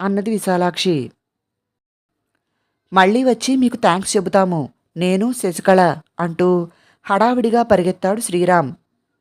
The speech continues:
"నేను విశాలాక్షి ఈ రాత్రే బెంగళూరుకి వెళ్తున్నాము. మీరు శశికళ కూడా రండి, కాంటినెంటల్ హోటల్లో కలుసుకుందాం" అని అరిచాడు మధు. సమాప్తం.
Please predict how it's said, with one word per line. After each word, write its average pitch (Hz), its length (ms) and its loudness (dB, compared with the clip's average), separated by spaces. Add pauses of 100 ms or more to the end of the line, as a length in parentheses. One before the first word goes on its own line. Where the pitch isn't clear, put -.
(760)
"నేను 202 340 2
విశాలాక్షి 247 640 0
ఈ 247 180 4
రాత్రే 202 380 6
బెంగళూరుకి 208 560 6
వెళ్తున్నాము. 214 720 6 (400)
మీరు 208 320 2
శశికళ 226 500 4
కూడా 226 300 8
రండి, 214 500 6 (380)
కాంటినెంటల్ 226 640 0
హోటల్లో 220 380 4
కలుసుకుందాం" 208 800 2 (920)
అని 226 220 0
అరిచాడు 196 440 -2
మధు. 170 400 -2 (1700)
సమాప్తం. 165 560 -8